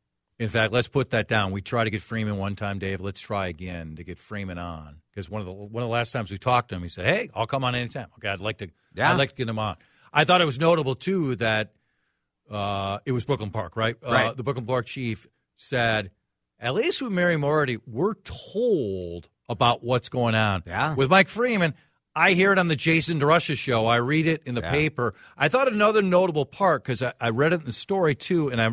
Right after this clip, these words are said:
Speaker 1: I remember this has come up a lot, where they get something called coaching.
Speaker 2: Yes.
Speaker 1: Okay.
Speaker 2: Minneapolis is well known for that.
Speaker 1: Minneapolis is their coaching,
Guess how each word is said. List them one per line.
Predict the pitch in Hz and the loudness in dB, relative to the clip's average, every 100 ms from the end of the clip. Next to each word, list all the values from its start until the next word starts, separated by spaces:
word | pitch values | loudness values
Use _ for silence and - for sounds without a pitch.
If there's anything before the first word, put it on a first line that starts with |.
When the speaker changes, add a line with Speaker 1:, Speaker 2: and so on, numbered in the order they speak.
| 117 | 0
Speaker 1:
I | 120 | -2
remember | 123 127 151 | 0 0 -2
this | 139 139 | -2 -4
has | 127 | -4
come | - 139 | -4 -2
up | 123 | -2
a | 110 | 0
lot, | 110 117 110 107 _ _ _ - | 2 4 4 0 _ _ _ -4
where | 135 143 139 143 - | 4 6 6 4 0
they | 139 | 2
get | 185 196 | 2 2
something | 208 - 160 | 0 0 0
called | 135 123 110 | 0 0 -2
coaching. | - - 190 208 - 101 - _ _ _ _ _ _ | -10 -4 -2 -2 -8 -10 -12 _ _ _ _ _ _
Speaker 2:
Yes. | 113 101 | -4 -2
Speaker 1:
Okay. | 127 120 113 113 - - | 2 2 2 0 -6 -2
Speaker 2:
Minneapolis | 120 147 123 123 104 92 82 | 4 6 6 4 2 -6 -6
is | 101 85 | -6 0
well | 101 95 | 0 0
known | 90 85 | -2 -4
for | 80 | -4
that. | - | 0
Speaker 1:
Minneapolis | 170 190 185 185 165 175 | 2 6 4 4 0 0
is | 143 | 2
their | 156 | 4
coaching, | 127 - - 226 254 - 196 151 120 110 107 | 2 0 2 4 4 2 0 2 4 4 0